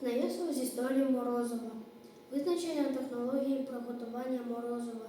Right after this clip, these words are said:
Визначення характеристики морозива різних видів.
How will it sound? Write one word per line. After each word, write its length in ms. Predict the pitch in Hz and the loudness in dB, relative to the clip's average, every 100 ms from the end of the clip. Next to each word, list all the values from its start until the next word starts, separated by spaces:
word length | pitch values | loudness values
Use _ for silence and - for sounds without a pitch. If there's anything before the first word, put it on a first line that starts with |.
| - - - - - | -10 -12 -18 -16 0
Визначення 580 | 277 285 370 370 311 262 254 | 4 6 6 6 4 2 0
характеристики 920 | 247 247 240 - 240 262 254 294 285 | -2 -2 -4 -4 0 2 0 0 -2
морозива 520 | 233 233 240 254 262 240 | 0 0 -2 -2 -2 0
різних 300 | 240 - 247 226 | -2 0 -4 -2
видів. 280 | 233 233 | -4 -4